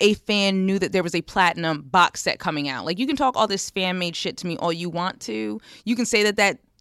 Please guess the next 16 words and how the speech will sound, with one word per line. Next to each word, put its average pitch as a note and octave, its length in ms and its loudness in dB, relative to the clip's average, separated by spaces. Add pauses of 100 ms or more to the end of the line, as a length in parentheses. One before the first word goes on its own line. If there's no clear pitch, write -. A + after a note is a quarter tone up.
(240)
second, G#3 480 -4 (600)
whatever, F#3+ 420 0
volume F#3+ 400 4
two G#3 220 -2
thing G3 240 -4
is E3+ 160 -6
fake. G3 260 0 (160)
How - 220 4
did C#4+ 140 4
they B3+ 140 4
know A#3 200 4
that G3 120 2
this F#3+ 160 0
was F#3 120 -6
coming F3+ 260 0
out? - 280 -4